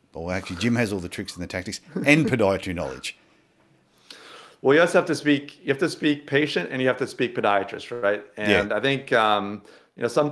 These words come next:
Speaker 2: and if you don't know the terminology that podiatrists use and you don't know the terminology that patients use, there can be a great disconnect. And I think that's where this kind of translating some of these things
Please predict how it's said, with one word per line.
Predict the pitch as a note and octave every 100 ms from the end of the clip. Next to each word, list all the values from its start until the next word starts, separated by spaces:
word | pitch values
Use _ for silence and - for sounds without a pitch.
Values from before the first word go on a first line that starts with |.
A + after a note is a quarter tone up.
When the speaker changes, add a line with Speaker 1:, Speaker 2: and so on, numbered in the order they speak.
| -
Speaker 2:
and | C#3+
if | C3 C#3+
you |
don't | C#3+ C#3+ C3
know | C3 C3
the | B2+
terminology | B2 C3 A#2+ A#2 A#2+ A#2 A#2
that | G#2+
podiatrists | A2 A2+ A2+ A2+ -
use | A2+ A2+ A2
and |
you | G#2+
don't | A2
know | A2+
the | A2+
terminology | A2 - A2 G#2 G#2 G#2
that | G2
patients | G2+ A2+ G#2+ G#2+
use, | G2
there | G#2+ G2+
can | A2+
be | A2
a | G2+
great | A2+ G2+
disconnect. | - - - G2+ F2+ -
And | G2+
I |
think | A2 A2+
that's | A#2 A2+ -
where | A2 G#2 G2 F#2+ - - - -
this | B2
kind | - C3+
of | A2+
translating | - C3 C3 A2 A#2+ A#2 A2+
some | A2 A#2
of | A2
these | G#2+
things | - A2 A2 G#2+ G2+ -